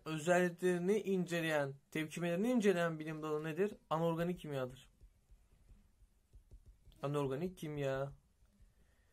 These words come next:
Neydi? Organik olan bileşiklerin yapılarını, özelliklerini inceleyen organik kimyaydı. Organik olmayan bileşiklerin yapılarını ve özelliklerini inceleyen anorganik kimyadır. Endüstride kullanılan ham maddelerin imalatını inceleyen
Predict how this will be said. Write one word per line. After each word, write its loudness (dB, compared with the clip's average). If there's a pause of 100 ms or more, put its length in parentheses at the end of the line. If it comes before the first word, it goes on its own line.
(340)
Neydi? 6
Organik 6
olan 6
bileşiklerin 2
yapılarını, 4
özelliklerini 4
inceleyen 2 (500)
organik 2
kimyaydı. 2 (320)
Organik 8 (120)
olmayan 8
bileşiklerin 0
yapılarını 0
ve 2
özelliklerini 0
inceleyen 0 (220)
anorganik 0
kimyadır. -2 (880)
Endüstride 4
kullanılan 4
ham 6
maddelerin 2 (240)
imalatını 6
inceleyen 2